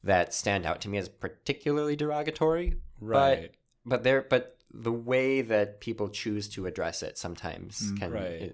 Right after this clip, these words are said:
Speaker 1: i-, is a little unique.
Speaker 2: I mean, yeah, stu-, stump definitely seems like borderline, and, and especially just kind of like a,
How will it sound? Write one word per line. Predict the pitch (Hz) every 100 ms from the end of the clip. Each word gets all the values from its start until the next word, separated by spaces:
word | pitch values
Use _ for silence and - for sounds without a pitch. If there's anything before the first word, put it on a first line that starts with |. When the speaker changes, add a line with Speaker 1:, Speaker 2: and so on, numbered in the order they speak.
| -
Speaker 1:
i-, |
is | 87 82
a | -
little | 87 85
unique. | 85 80 - - _ _ -
Speaker 2:
I |
mean, | 131 120
yeah, | 117 120 92
stu-, | 113 - 160
stump | 160 - 175 156
definitely | 127 - 104
seems | 98 107 90 90
like | 87 87 _ _ _ _ _ 98 - -
borderline, | 101 98 95 87 87
and, | 87 98
and | 101
especially | - 127 117
just | 98 -
kind | 98
of | 87
like | 85 90
a, | 78 76